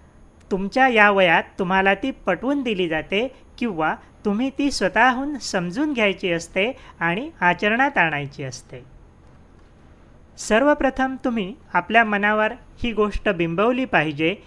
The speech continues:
की मी हे जे काही करीत आहे,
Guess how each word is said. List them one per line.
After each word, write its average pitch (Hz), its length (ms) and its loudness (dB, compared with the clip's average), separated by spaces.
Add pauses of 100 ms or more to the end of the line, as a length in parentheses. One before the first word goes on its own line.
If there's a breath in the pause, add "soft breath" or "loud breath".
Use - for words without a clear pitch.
(180 loud breath)
की 214 240 -2 (380 soft breath)
मी 220 240 -4
हे 269 240 -2
जे 262 160 -4
काही 240 280 0
करीत 208 380 0
आहे, 147 340 0